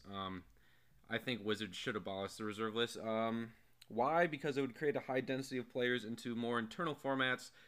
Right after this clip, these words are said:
like Legacy, Vintage, or, and our format, C D H.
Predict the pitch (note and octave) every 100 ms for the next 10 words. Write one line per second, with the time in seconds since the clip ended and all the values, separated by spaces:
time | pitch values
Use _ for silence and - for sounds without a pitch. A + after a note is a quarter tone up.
0 | - G#2+ G#2+ G2+ - - - C#3 C#3+ C#3+
1 | D3+ C3 B2+ B2 C3 A#2+ A#2+ A2+ A2+ A2+
2 | A2 A2+ A2+ A#2 A2 G#2+ - - B2+ E2+
3 | - -